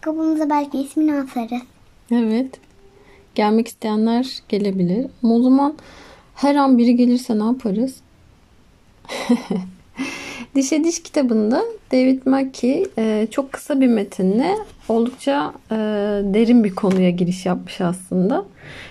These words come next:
Speaker 2: Yaşasın Farklılıklar diye başlıyor kitap. E, ve birbiriyle,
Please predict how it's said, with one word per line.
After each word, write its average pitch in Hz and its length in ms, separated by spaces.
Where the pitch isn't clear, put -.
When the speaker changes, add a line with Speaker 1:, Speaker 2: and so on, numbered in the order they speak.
Speaker 2:
Yaşasın 294 460
Farklılıklar 285 840
diye 214 160
başlıyor 185 520
kitap. 320 300
E, 220 80
ve 294 320
birbiriyle, 262 1040